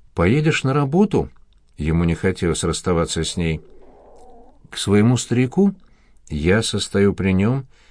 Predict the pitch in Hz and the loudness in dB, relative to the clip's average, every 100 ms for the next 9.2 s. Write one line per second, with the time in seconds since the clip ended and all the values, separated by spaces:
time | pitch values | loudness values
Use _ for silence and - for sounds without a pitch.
0 | - - 90 90 90 - 104 113 127 139 | -16 -2 2 2 2 0 0 0 0 0
1 | 110 - 101 101 101 _ _ - 90 87 | 0 0 -2 -2 -4 _ _ -4 0 0
2 | - 95 92 87 - 90 87 87 82 - | 0 -2 0 -2 -2 0 0 -2 -4 -12
3 | - _ - - _ _ - 82 98 - | -20 _ -20 -20 _ _ -4 -2 0 0
4 | 180 165 123 131 151 143 131 131 135 139 | 0 0 0 0 0 -2 -2 -2 0 -2
5 | 127 135 151 147 90 - - _ _ _ | -2 -4 -2 0 -2 -6 -18 _ _ _
6 | _ _ _ _ _ _ - 92 90 107 | _ _ _ _ _ _ -2 0 2 0
7 | 156 - 101 85 90 - 92 80 113 117 | -2 0 0 2 0 0 -2 0 0 0
8 | 90 85 82 87 90 87 80 104 127 135 | -2 0 0 0 2 0 0 -2 -2 -4
9 | 123 - | -4 -8